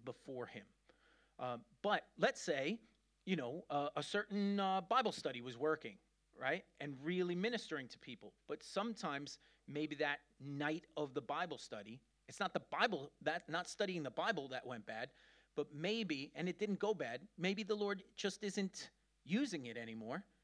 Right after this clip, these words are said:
and he wants a new Bible study at a new time <laughs> or something like that, you know? So we need to be okay and not be so connected to what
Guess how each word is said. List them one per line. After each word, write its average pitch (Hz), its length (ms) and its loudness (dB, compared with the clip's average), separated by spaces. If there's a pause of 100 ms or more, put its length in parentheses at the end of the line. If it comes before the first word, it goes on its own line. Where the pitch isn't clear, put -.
(400)
and 143 120 -2
he 151 80 0
wants 175 380 2
a 175 80 6
new 247 180 6
Bible 156 320 4
study 202 300 2
at 220 60 6
a 254 60 2
new 311 140 6
time 127 320 2 (160)
<laughs> - 480 -8
or 165 120 0
something 165 300 -2
like 139 180 0
that, 113 240 -4
you 139 120 -4
know? 165 180 2
So 143 320 0 (460)
we 156 140 -2
need 165 260 0
to 151 220 4 (240)
be 160 180 2
okay 151 360 0
and 131 120 -6
not 143 200 0 (160)
be 147 240 -2
so 156 480 2
connected 139 800 -6
to 139 140 -8 (120)
what 139 220 -2